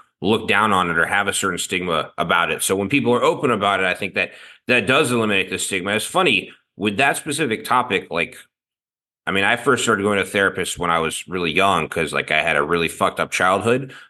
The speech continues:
but also, you know, I've gone to therapists at times during my adult life, and in part because the broadcasting lifestyle is so unstable and inconsistent and up and down. Like,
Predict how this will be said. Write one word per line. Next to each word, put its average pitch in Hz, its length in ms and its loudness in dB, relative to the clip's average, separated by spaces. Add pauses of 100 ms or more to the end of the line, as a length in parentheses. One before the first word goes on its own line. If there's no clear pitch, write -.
(160)
but 107 380 0 (560)
also, 101 800 2
you 90 160 -2
know, 90 100 0
I've 87 220 2
gone 104 280 2
to 95 180 2
therapists 92 400 0
at 92 100 -4
times 95 400 -2
during 95 240 -2
my 90 140 2
adult 95 320 0
life, 90 300 0
and 95 120 -4
in 95 220 -8
part 147 360 2
because 95 600 -2 (500)
the 82 80 -4
broadcasting 101 920 0
lifestyle 71 800 0
is 73 120 -6
so 113 800 2 (460)
unstable 110 800 2
and 90 100 2
inconsistent 107 880 -2
and 85 100 -6
up 90 220 -2
and 98 160 -2
down. 95 440 0
Like, 80 260 -6